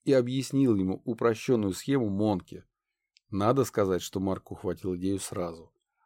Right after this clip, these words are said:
А после усмехнулся и сказал, что корпуса противотанковых мин вполне подойдут для работы, а железного хлама, из которого они нарежут поражающие элементы, у них со старшиной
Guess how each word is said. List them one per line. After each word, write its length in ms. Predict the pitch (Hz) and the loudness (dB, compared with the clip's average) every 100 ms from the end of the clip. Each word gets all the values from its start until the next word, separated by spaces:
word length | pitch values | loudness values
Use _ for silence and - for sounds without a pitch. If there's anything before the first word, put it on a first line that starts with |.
| _ _ - | _ _ -2
А 160 | 151 | 0
после 420 | 151 175 151 117 | 2 4 4 2
усмехнулся 800 | 104 - 117 110 139 143 - 92 - _ - | 0 0 -2 0 0 0 -2 -12 -14 _ -4
и 100 | 160 | -4
сказал, 640 | 160 165 127 104 92 92 _ _ | 4 4 6 4 2 -2 _ _
что 200 | - - | -8 -2
корпуса 480 | 147 160 160 156 170 | 0 -2 -2 4 4
противотанковых 800 | - 104 117 127 135 117 117 117 | 4 4 4 6 4 4 2 0
мин 320 | 151 165 156 _ _ | 0 0 -2 _ _
вполне 600 | - 151 147 139 156 175 | 0 4 6 6 6 6
подойдут 420 | 160 135 117 135 | 6 6 6 6
для 160 | 123 | 6
работы, 500 | 113 107 95 90 87 - - | 6 6 4 -2 -4 -12 -2
а 140 | 151 | 0
железного 640 | 143 151 147 165 160 135 | 2 4 4 4 4 2
хлама, 340 | 117 120 104 98 | 4 6 6 4
из 80 | - | 0
которого 440 | 107 98 101 98 | 0 4 4 6
они 120 | 101 | 4
нарежут 400 | 101 101 101 90 | 2 2 2 0
поражающие 640 | - 104 98 104 87 - 92 | 0 2 4 4 2 -2 -2
элементы, 440 | 98 92 85 98 _ _ _ _ | 0 -2 -4 -14 _ _ _ _
у 160 | - 139 | -2 2
них 200 | 156 175 | 2 0
со 140 | - | -2
старшиной 640 | 123 113 - 110 98 85 | -4 -4 -4 -2 -2 -2